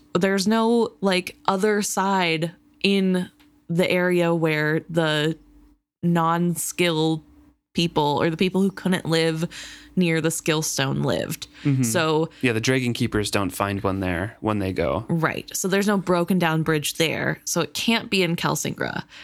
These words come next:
Speaker 1: But that doesn't mean that there's another chasm, which I am surmising means that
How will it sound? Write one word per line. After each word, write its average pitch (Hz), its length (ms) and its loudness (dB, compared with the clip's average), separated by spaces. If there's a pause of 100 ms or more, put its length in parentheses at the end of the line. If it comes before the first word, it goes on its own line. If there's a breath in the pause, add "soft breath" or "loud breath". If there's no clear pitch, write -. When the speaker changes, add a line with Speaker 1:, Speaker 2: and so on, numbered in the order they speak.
(440 loud breath)
Speaker 1:
But 160 140 0
that 160 100 2
doesn't 240 220 2
mean 240 140 2
that 226 60 2
there's 220 160 2
another 190 380 2
chasm, 160 520 -2 (480 loud breath)
which 370 460 -2 (220)
I 277 460 2
am 208 100 2
surmising 151 680 0 (260 loud breath)
means 185 640 0 (440)
that 190 260 0